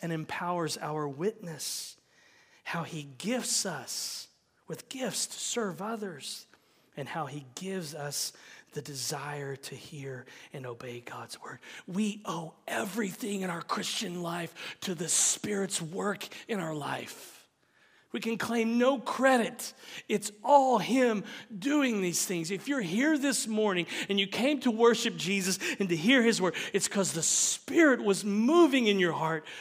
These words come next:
to get you here. That's humbling, isn't it? We owe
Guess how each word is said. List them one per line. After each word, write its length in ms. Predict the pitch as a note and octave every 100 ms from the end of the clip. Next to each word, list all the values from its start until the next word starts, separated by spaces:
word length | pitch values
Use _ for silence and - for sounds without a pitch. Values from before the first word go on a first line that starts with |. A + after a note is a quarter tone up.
| - -
to 140 | D3
get 340 | B2+ A#2+ -
you 60 | B2+
here. 500 | G#2+ - B2+ A2+ - _ _ _ _ _
That's 280 | - C4 C4+
humbling, 640 | - B3 C4+ C#4 B3+ G#3+ G3+
isn't 260 | A#3+ C4
it? 260 | G#3 - - - - -
We 220 | B3 A#3+
owe 280 | A#3+ A#3+ A#3+